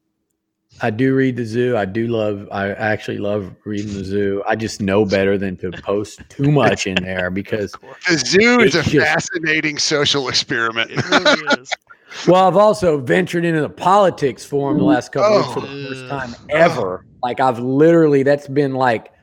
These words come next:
Speaker 1: something I've been just completely kinda, like, just distant from. And I don't do politics generally. And, and I went in there just because of, you know, to talk and kind of,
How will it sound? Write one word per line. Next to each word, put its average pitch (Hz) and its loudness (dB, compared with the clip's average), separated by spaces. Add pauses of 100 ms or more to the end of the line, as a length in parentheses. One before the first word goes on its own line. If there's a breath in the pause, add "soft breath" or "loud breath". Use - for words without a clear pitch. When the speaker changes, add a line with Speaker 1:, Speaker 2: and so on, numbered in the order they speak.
(120 soft breath)
Speaker 1:
something 147 -4
I've 123 -2
been 113 -4 (960)
just 127 2
completely 127 -2
kinda, 117 -6
like, 98 -2 (720)
just 98 -6
distant 185 0
from. 98 -6
And 104 -4
I 104 -2
don't 101 -6
do 156 2
politics 92 -6 (140)
generally. 95 -8
And, 98 -8
and 104 -8
I 95 -4
went 117 -4
in 131 -2
there 104 0
just 98 -8
because 104 -4
of, 98 -2 (760)
you 123 0
know, 95 4
to 92 -10
talk 110 4
and 98 -6
kind 101 -4
of, 87 -8